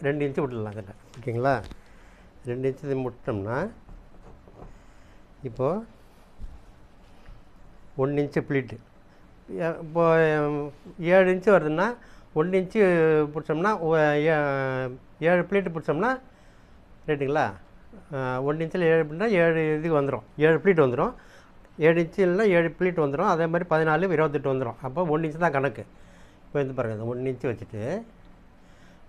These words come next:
அப்படியே இது ஒன் இன்ச்சு, இது ஒன் இன்ச்சு.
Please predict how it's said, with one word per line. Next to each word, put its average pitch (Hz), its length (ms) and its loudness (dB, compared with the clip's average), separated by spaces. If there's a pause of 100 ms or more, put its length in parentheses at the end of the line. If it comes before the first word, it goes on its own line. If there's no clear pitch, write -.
(120)
அப்படியே 160 280 -4 (120)
இது 127 140 -2
ஒன் 123 160 -4
இன்ச்சு, 107 280 -10 (640)
இது 180 160 -4
ஒன் 107 160 -4
இன்ச்சு. - 200 -18